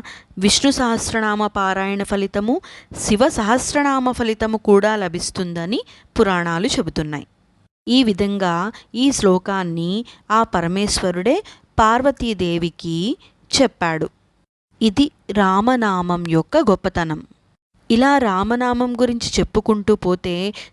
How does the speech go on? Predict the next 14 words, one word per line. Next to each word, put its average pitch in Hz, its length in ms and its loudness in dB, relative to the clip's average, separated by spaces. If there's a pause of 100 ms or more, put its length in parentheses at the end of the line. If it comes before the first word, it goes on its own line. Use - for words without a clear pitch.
(180)
చాలా 226 400 2
పురాణ 220 480 2
కథలు 214 340 0
ఉన్నాయి. 165 360 -2 (520)
ఇంకొకసారి 233 580 0
ఎప్పుడైనా 208 440 -6
మనం 196 280 -4 (360)
ఈ 269 180 2
రామనామం 226 800 0 (120)
గురించి 214 320 0
ఉన్న 202 220 0
పురాణ 180 400 -2
కథలన్నీ 180 560 -2
తెలుసుకుందాం. 160 720 -2